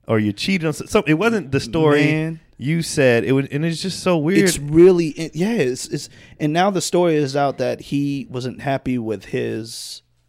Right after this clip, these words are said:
Speaker 2: with his payment on the show.
Speaker 1: Yeah, 'cause he's off
Speaker 2: He's
Speaker 1: the
Speaker 2: not
Speaker 1: show now,
Speaker 2: happy
Speaker 1: right?
Speaker 2: with, yeah, he's not happy with his, like, ninety grand per
Speaker 1: Yeah.
Speaker 2: episode. So is, he's trying to fabricate it, and then it's like the thirty-five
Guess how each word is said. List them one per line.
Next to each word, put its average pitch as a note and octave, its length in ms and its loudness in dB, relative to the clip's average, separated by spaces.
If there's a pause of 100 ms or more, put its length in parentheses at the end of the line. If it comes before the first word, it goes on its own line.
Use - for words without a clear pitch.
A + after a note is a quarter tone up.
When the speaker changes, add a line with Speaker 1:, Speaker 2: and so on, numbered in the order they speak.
(680)
Speaker 2:
with C3 200 -6
his A2 200 -6
payment D3+ 560 -4
on A#2+ 140 -8
the G#2 80 -12
show. G#2 440 -4
Speaker 1:
Yeah, C#3+ 180 -4
'cause B2+ 140 -6
he's D3+ 120 -2
off C#3 60 6
Speaker 2:
He's D#3 100 8
Speaker 1:
the F#3 60 4
Speaker 2:
not E3 220 6
Speaker 1:
show - 60 4
now, F#3 80 6
Speaker 2:
happy F3 240 6
Speaker 1:
right? C3+ 80 2
Speaker 2:
with, C#3 260 0
yeah, C#3+ 280 4 (220)
he's D#3 160 -2
not F3 220 -2 (140)
happy E3 380 0
with C3+ 180 0
his, C3 140 -2
like, C3 220 -6
ninety D3 440 -6
grand C#3 600 -10 (200)
per D3+ 180 -2
Speaker 1:
Yeah. A#2+ 140 0
Speaker 2:
episode. A2+ 640 -4 (1080)
So C3 500 0 (800)
is, C3 160 -2
he's C3 200 -4
trying D#3 300 -4
to B2 60 -6
fabricate D#3 680 0
it, - 300 -12
and C#3 220 0
then D3+ 200 -2
it's C#3 140 -8
like C3 280 -6
the C3 80 -16
thirty-five D#3 680 -2